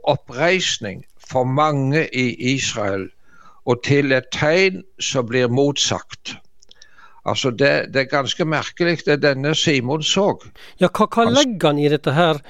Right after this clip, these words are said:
Speaker 2: eh,
Speaker 1: Jo,
Speaker 2: til
Speaker 1: altså,
Speaker 2: fall
Speaker 1: ja, altså,
Speaker 2: og oppreisning?
Speaker 1: Ja, altså, ha-, Jesus Kristus, han blir til oppreisning for folk, og så blir det også til fall for folk hvis de ikke vil ta imot han. Og han blir noe for oss, altså, Jesus, enten det er så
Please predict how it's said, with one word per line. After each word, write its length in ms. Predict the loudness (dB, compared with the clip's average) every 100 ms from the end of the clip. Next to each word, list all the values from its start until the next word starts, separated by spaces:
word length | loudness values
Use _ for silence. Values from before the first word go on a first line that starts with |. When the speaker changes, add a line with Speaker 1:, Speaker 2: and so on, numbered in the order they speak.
| -20 -20
Speaker 2:
eh, 500 | -2 4 6 6 6
Speaker 1:
Jo, 80 | 4 4
Speaker 2:
til 180 | 4 4
Speaker 1:
altså, 180 | 0
Speaker 2:
fall 220 | 2 4 6
Speaker 1:
ja, 140 | 4
altså, 160 | 4 4
Speaker 2:
og 160 | 4
oppreisning? 640 | 4 0 2 0 0 -2 -2 -10 -20 -20 -20 -20 -20 0
Speaker 1:
Ja, 180 | 2 4
altså, 400 | 4 2 0 2 2
ha-, 320 | 2 0 -2
Jesus 580 | -2 2 2 2 0 -4
Kristus, 480 | 0 0 0 -2 -2
han 200 | 0 0
blir 240 | 0 0 0
til 320 | -2 0 0
oppreisning 840 | 0 -4 -2 -2 0 -2 -4 -6 -4
for 160 | -4
folk, 480 | 0 -2 -2 -10 -20 -20 -20 -20
og 180 | -10 -4
så 140 | -2 -2
blir 280 | 0 2
det 140 | 2 2
også 320 | 2 0 -2
til 120 | -6 -6
fall 380 | -2 0 0 0
for 200 | -6 -6
folk 420 | -4 0 -2 -2 -6
hvis 180 | -4
de 100 | -2 0
ikke 300 | 0 0 -2
vil 140 | -2
ta 160 | -2 -2
imot 380 | 0 0 0
han. 240 | 0 -2 -8 -20 -20 -20 -20 -18 -18 -18 -20 -14
Og 260 | 0 4 4
han 280 | 0 -2 -4
blir 300 | -2 0 0
noe 320 | 0 -2 0 -2
for 300 | 0 0 0
oss, 160 | -2
altså, 320 | -2 -2 -2 -2
Jesus, 540 | -2 -2 -2 -2 -2
enten 320 | -2 -2 -2
det 80 | 0
er 80 | 2
så 140 | 2